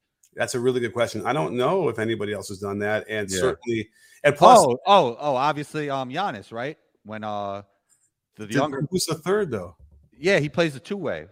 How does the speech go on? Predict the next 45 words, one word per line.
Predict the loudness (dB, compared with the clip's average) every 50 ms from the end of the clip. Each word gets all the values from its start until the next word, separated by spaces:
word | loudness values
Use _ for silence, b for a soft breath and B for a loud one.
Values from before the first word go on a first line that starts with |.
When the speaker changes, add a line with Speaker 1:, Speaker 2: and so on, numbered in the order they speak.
| _
Speaker 2:
for | -16 -14
the | -12
Lakers. | -8 -8 -8 -8 -8 -12 -8 -2 0
Speaker 1:
Okay. | 0 0 0 -2 -4 -4
Speaker 2:
Yeah. | -6 -10 _ _ _ _
Speaker 1:
Oh, | 4 6 8 8 6 4 2 -4 -8 -8
okay. | -8 -8 -8 b b b b b
Speaker 2:
Yeah. | -6 0 4 6
Speaker 1:
Uh, | 6 8 8 8 8 6 6
all | 6 6 6
right. | 8 6 6 4 2 -4 -6
Kinda, | -2 0 2 2 2 2 2
yeah. | 2 4 4 2 0 -4 -10 _
You | -4 -2 0
know? | 2 2 2
Speaker 2:
Yeah. | 0 -2 -6 _ _ _ _ -4
Speaker 1:
And, | -2 2 4
and | 4 4 4
Aaron | 4 4 4 4 4 2 0
deserves | 0 0 0 2 2 2 0 0
a, | -2 -2 0
a, | 0 0 2 2 0
a | 0
shot. | 0 2 4 4 4 4 4
I | 2 0 0
hope | 0 0 0 0 -2
he | -2
can | -2 -2 -2 -2
kinda | -2 -2 -2 -2 -2
find | 0 0 0 0 0
a | 0
more | -2 -2 -4
of | -4
a | -4
solidified, | -8 -8 -8 -8 -6 -4 -2 -2 -2 -2 -4 -8
uh, | -6 -6 -6 -6 -6
rotation | -8 -8 -8 -8 -4 -4 -4 -4 -4 -4 -6 -8 -8 b b b b b b
into | -6 -6 -4 -4
going | -2 -2 -2 0
into | 0 0
this | 0 0 0 -4
year, | -6 -6
'cause | -4 -4
he's | -4 -4 -2
good. | 2 2 2 2 2 B